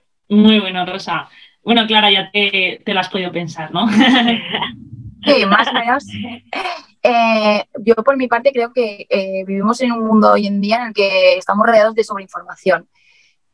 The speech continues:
Speaker 2: Entonces, eh, a-, yo, como siempre, hablo de lo mío y, y, y, y creo que, pero creo que esto podemos extrapolar a cualquier ámbito.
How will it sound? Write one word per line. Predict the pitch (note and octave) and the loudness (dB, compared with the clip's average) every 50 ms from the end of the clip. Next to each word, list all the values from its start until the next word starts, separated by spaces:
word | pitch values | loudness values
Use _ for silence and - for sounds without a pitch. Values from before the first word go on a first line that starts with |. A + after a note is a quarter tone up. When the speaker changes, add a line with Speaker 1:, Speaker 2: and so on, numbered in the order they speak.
| _ _ | _ _
Speaker 2:
Entonces, | - A#3 A3+ A3 A3+ A#3 A#3 C4 C4+ C#4 C#4+ - _ _ - | -2 2 4 4 4 4 4 4 4 4 2 -4 _ _ 0
eh, | A#3+ A3+ G#3+ G#3 G3+ G3 F#3+ F#3+ - - - - _ | 2 4 4 4 4 4 4 2 0 -4 -6 -8 _
a-, | - - G#3 - _ _ _ _ _ _ - | -4 -4 -4 -4 _ _ _ _ _ _ -8
yo, | - G#3 G#3 A#3+ B3 B3+ | -2 2 4 4 4 4
como | - G#3+ G3 | 0 -6 -4
siempre, | - A3 A3+ A#3 C4+ | 0 0 2 2 4
hablo | A#3 G#3 G3 | 4 4 4
de | G3+ G3 | 4 2
lo | F#3+ F#3 | 0 -4
mío | F#3+ F#3+ G#3 B3+ D4 F#4 A4 | -4 -2 0 2 2 2 0
y, | - B3 A3 G#3+ | -4 -8 -6 -4
y, | G3+ G3 F#3 F#3 F#3 F3+ F3+ | -4 -4 -6 -6 -8 -10 -8
y, | - F#3+ F#3 F3 F3 E3+ D#3 F3 | -8 -8 -6 -6 -8 -8 -8 -10
y | F3 | -2
creo | - - G3+ | 0 0 0
que, | G3+ G3+ | 0 2
pero | - F#3 F3+ | 2 0 0
creo | - G#3 G#3+ G3+ | 2 0 -2 2
que | F#3+ F#3+ F3 E3+ | 4 4 2 2
esto | E3+ - D#3+ | 0 -4 -4
podemos | F3 E3+ E3 - - | -4 -4 -4 -6 -14
extrapolar | F#3+ - G3 F#3+ - _ F3 E3 E3 E3 | -8 -6 -6 -6 -2 _ -4 -2 -2 -4
a | E3 | -4
cualquier | - E3+ E3 - E3 | -6 -8 -6 -4 -6
ámbito. | E3 E3 E3+ - G#3+ G#3+ | -6 -6 -2 -2 -2 -2